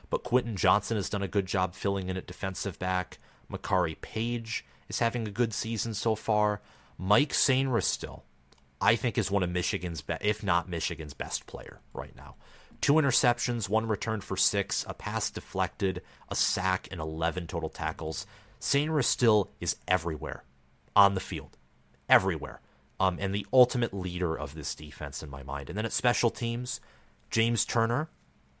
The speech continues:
so far on the season, I believe, is, yes, four of six with a long of fifty, and he has thirty-four total points. The punting game's been good, and Jake Thaw has been solid at returning punts. And Tyler Morris,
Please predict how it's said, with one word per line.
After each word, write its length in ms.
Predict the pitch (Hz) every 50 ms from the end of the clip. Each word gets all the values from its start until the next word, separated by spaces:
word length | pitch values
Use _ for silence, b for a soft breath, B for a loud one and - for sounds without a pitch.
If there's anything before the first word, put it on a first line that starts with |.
| - - - - -
so 220 | - - 117 107
far 260 | 101 - 113 107 104
on 140 | 98 98 98
the 80 | 92 82
season, 420 | - - 104 101 104 - 107 107 -
I 140 | - 95 90
believe, 880 | 85 - 95 90 90 92 92 104 135 175 185 143 90 73 69 69 - b b b b b b b _ _
is, 440 | - 107 104 98 92 90 82 - -
yes, 300 | 101 98 82 76 - -
four 400 | - - - - 107 113 113 113
of 120 | 107 -
six 540 | - - - - 110 123 - - - - - -
with 140 | - 87 -
a 40 | 90
long 400 | 82 80 85 85 85 90 90 87
of 80 | 82 -
fifty, 560 | - - - 107 117 - - 135 147 151 b b b b b b b b _ _
and 480 | - 101 95 92 90 90 87 85 85 - - _ _ -
he 240 | - - - 104 95
has 220 | 90 87 82 - -
thirty-four 560 | - 98 92 85 87 78 - - 98 92 85
total 260 | - 85 82 73 73
points. 520 | - - - 92 95 104 107 - - -
The 140 | - - 78
punting 420 | - - - 107 110 - 131 127 110
game's 280 | 113 117 120 113 -
been 220 | - 123 120 117 107
good, 340 | 117 117 113 113 110 113 B B B B B B B
and 160 | - 90 87
Jake 280 | 82 - 104 110 101 -
Thaw 300 | - - 107 101 101 101
has 180 | 90 98 90 -
been 180 | - 90 85
solid 400 | 78 - - 90 80 87 87 85
at 160 | - - -
returning 440 | 85 - - - 87 82 80 73 73
punts. 440 | - - 117 123 131 131 - - -
And 160 | - 95 92
Tyler 320 | - - 127 143 156 151 135
Morris, 560 | 131 135 147 151 147 131 98 - - -